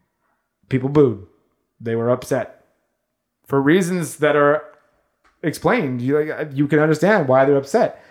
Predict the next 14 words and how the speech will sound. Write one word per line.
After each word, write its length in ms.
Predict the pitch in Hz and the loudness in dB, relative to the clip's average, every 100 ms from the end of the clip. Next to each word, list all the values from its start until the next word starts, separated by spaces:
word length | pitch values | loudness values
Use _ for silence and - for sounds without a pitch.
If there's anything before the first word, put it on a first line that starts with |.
| _ | _
They 180 | 135 156 | 0 2
want 300 | 165 156 180 | 2 0 2
their 160 | 147 143 | 2 4
Diablo 420 | 143 135 135 156 | 4 4 2 2
game. 340 | 151 123 156 - | 2 -2 -8 -8
I 220 | - 156 220 | 0 2 4
want 220 | 156 143 | 2 0
my 100 | 135 | 0
Diablo 380 | 127 127 135 156 | 2 2 4 2
game 360 | 143 110 123 _ _ _ - | 0 -2 -10 _ _ _ -6
on 220 | 139 151 | -2 0
the 60 | 175 | -2
P 220 | 190 202 | -2 -4
C 420 | 190 160 123 127 | -4 -4 -4 -6